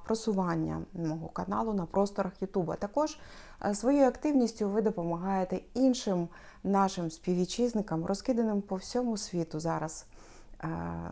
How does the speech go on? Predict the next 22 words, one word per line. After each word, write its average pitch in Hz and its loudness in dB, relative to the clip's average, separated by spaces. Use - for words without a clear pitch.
знайти 185 0
корисний 196 2
контент 208 -2
з - -8
психології 190 0
нашою 175 -4
рідною 196 -2
прекрасною 208 -2
українською 175 -4
мовою. 160 -2
Отже, 254 4
як 262 4
розмовляє 202 2
нарцис, 180 -6
як 233 2
він 208 0
спілкується 185 -4
з - -4
іншими 185 -4
людьми? 170 -4
Давайте 185 0
сьогодні 277 2